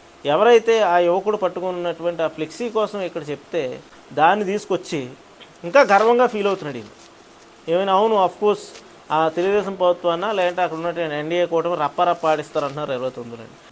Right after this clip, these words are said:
అంటే ఈయన భావ ప్రకటన ఉందని చెప్పేసి ఏది పెడితే అది రాసి అలా పెడుతున్నారంటే దాని అర్థం ఏంటి?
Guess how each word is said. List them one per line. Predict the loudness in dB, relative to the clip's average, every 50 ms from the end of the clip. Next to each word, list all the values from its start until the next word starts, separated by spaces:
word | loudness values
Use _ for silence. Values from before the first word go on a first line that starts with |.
| -20 -20 -18 -12
అంటే | -12 -4 0 0 0
ఈయన | 0 0 -2 -2 0 0 2 0 2 0 0 -2 -4 -6 -10 -20 -20 -20 -20 -20 -20 -20 -20 -20 -20 -20 -20 -20 -20 -20 -6 0
భావ | 4 8 8 8 8
ప్రకటన | 6 6 4 4 4 2 2
ఉందని | 2 2 2 2 0 2
చెప్పేసి | 0 -2 2 2 0 4 4
ఏది | 4 4 6
పెడితే | 4 2 4 4 4
అది | 4 4
రాసి | 2 2 2 2 0 -2 -2 -2 -2 -4 -6 -8 -6
అలా | -6 0 2 2
పెడుతున్నారంటే | 2 2 2 0 0 0 -2 -2 0 0 -2 -2
దాని | -4 -2 -2 -2
అర్థం | -4 -2 -2 -2
ఏంటి? | -2 0 0 0 0 0 0 -4